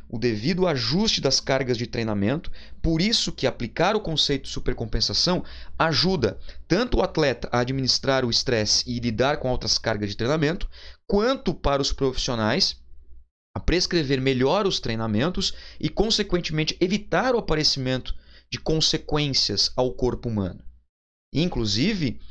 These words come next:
nós temos uma coisa importantíssima aqui, pessoal. A avaliação. Medir, testar e avaliar, de acordo com cada especificidade, para que você saiba se o atleta ou o praticante está evoluindo,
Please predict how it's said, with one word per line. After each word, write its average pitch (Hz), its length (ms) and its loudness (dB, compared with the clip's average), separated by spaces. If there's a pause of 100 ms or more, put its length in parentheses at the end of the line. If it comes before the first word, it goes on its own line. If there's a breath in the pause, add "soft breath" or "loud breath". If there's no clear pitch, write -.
(160 loud breath)
nós 113 140 0
temos 151 300 -2
uma 147 120 -2
coisa 147 200 -2
importantíssima 196 840 0
aqui, 120 160 -4
pessoal. 101 480 -2 (480)
A 143 200 2
avaliação. 143 760 2 (580)
Medir, 127 640 2
testar 151 560 0
e 131 80 2
avaliar, 104 560 -2 (480 soft breath)
de 123 120 2
acordo 170 420 2
com 135 160 -2
cada 151 320 0
especificidade, 143 960 0 (360 soft breath)
para 143 180 2
que 139 100 -14
você 127 280 -2
saiba 170 480 2
se - 120 0
o 151 40 0
atleta 135 580 -2 (220)
ou 120 200 2
o 98 60 -2
praticante 120 800 -2
está - 280 0
evoluindo, 113 800 0